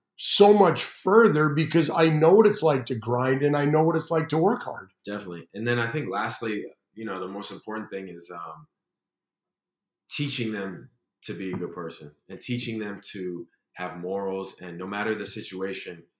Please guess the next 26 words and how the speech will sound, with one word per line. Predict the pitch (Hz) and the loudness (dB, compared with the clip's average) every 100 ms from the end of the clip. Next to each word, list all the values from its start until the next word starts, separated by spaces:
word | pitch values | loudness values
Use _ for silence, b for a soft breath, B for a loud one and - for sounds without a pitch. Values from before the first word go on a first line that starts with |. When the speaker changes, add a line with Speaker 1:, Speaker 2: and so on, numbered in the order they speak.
| _ _ _ _ - - | _ _ _ _ -16 -12
Speaker 2:
always | 98 98 95 | -6 -4 -4
do | 87 90 | -6 -8
what's | 82 | -8
right, | 82 78 - | -8 -10 -10
you | 87 | -14
know, | 90 | -12
and, | 87 87 | -12 -12
and | 87 | -8
stand | - 98 95 | -8 -6 -8
up | 90 | -10
for | - | -12
yourself. | 90 - 87 - | -12 -10 -14 -12
Don't | 98 98 | -12 -10
be | |
afraid | 104 - 101 95 92 - _ _ _ _ | -10 -10 -8 -8 -8 -12 _ _ _ _
to | - | -8
speak | - - - 113 110 | -6 -6 -6 -8 -6
up, | 98 98 - _ _ _ | -6 -8 -14 _ _ _
um, | 90 85 82 80 76 73 - _ | -14 -10 -10 -10 -14 -16 -20 _
you | 104 | -12
know, | 98 | -8
not | 107 127 | -6 -6
in | 104 | -6
a | |
disrespectful | 104 - - 98 92 87 | -8 -10 -12 -14 -12 -10
way, | 87 | -10